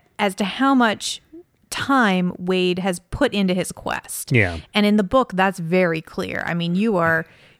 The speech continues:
Speaker 1: there is no doubt that this is a quest that's taken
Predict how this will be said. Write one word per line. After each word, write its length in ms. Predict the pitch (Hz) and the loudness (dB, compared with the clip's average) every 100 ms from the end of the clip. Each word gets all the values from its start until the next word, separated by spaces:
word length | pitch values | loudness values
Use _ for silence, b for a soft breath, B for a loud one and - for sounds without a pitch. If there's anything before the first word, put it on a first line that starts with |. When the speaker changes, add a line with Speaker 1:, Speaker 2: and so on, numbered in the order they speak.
| b _ | b _
Speaker 1:
there 180 | - 214 | -2 0
is 140 | 185 175 | 0 2
no 220 | 202 196 | 4 4
doubt 360 | 185 185 165 | 2 0 0
that 160 | 180 165 | -2 -2
this 200 | 180 180 | -2 -2
is 320 | 170 160 - - | -6 -6 -10 -10
a 100 | 180 | -8
quest 340 | - 190 175 | -2 -2 -2
that's 240 | 180 170 | -8 -8
taken 340 | - 190 185 | -4 -4 -2